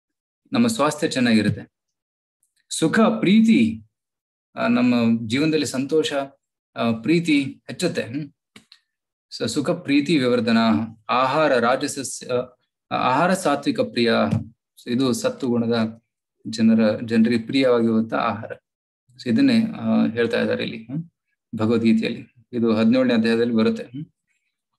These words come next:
So ಹದಿನೇ-, ಹದಿನೇಳನೇ ಅಧ್ಯಾಯದ ಪ್ರಥಮ ಭಾಗದಲ್ಲಿ ಈ ಶ್ಲೋಕಗಳೆಲ್ಲ ಬರುತ್ತೆ. So ಈ ರೀತಿ ಆಹಾರ ಮೂರು ಗುಣದಲ್ಲಿದೆ, ಜನರು ಮೂರು ಗುಣದಲ್ಲಿದ್ದಾರೆ. So ನಾವು, ನಾವು ನಮ್ಮ ಪ್ರಕೃತಿಯಲ್ಲಿ ನಾವು ಸತ್ವಗುಣನ ಆಯ್ಕೆ ಮಾಡ್ಬೋದು.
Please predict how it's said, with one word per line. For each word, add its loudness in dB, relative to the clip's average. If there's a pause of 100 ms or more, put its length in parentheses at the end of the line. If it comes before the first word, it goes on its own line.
(160)
So -4
ಹದಿನೇ-, 2
ಹದಿನೇಳನೇ 2
ಅಧ್ಯಾಯದ 2
ಪ್ರಥಮ -2
ಭಾಗದಲ್ಲಿ 0
ಈ -6
ಶ್ಲೋಕಗಳೆಲ್ಲ 0
ಬರುತ್ತೆ. 0 (720)
So 4
ಈ 4
ರೀತಿ 2 (100)
ಆಹಾರ 0 (220)
ಮೂರು 0
ಗುಣದಲ್ಲಿದೆ, 2 (100)
ಜನರು 2
ಮೂರು -2
ಗುಣದಲ್ಲಿದ್ದಾರೆ. 0 (320)
So -16
ನಾವು, 2
ನಾವು 0
ನಮ್ಮ 2
ಪ್ರಕೃತಿಯಲ್ಲಿ -2
ನಾವು -2
ಸತ್ವಗುಣನ -2
ಆಯ್ಕೆ 0
ಮಾಡ್ಬೋದು. -2